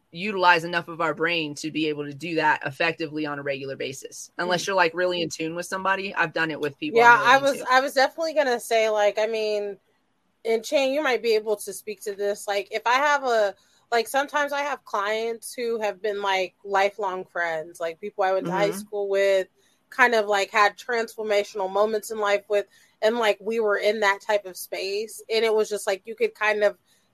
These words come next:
Speaker 3: feel one another's energy, like, what they
Speaker 1: Right.
Speaker 3: needed, I knew, what,
Speaker 2: Right.
Speaker 3: whatever I needed to communicate to them, they were able to pick up on those things. But again, like, as a doula in that doula space, that's a lot of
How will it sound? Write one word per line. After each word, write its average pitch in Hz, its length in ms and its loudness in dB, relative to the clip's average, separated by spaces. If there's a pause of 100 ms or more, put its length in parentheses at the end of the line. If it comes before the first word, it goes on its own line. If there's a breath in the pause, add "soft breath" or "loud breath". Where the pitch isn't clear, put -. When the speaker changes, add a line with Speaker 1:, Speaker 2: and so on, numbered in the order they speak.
(180)
Speaker 3:
feel 254 380 8
one 226 220 4
another's 208 420 2
energy, 196 360 -2
like, 165 240 -6
what 190 200 0
they 247 140 6
Speaker 1:
Right. 254 100 2
Speaker 3:
needed, 233 400 0
I 208 260 4
knew, 220 520 2 (240 loud breath)
what, 214 200 4
Speaker 2:
Right. 202 140 -6
Speaker 3:
whatever 226 800 4
I 214 180 4
needed 226 300 -2
to 214 60 0
communicate 214 600 -4
to 185 140 -6
them, 220 400 0
they 208 160 2
were 220 160 -2
able 208 300 -4
to 226 120 -14
pick 220 240 -8
up 214 160 0
on 214 180 0
those 208 240 0
things. 220 300 -4 (380 soft breath)
But 240 120 4
again, 240 360 2
like, 208 320 -2 (180)
as 220 220 6
a 214 80 2
doula 233 480 0
in 208 140 4
that 180 200 -2
doula 214 280 0
space, 208 400 -2
that's 214 180 -2
a 208 60 -2
lot 196 320 4
of 190 220 0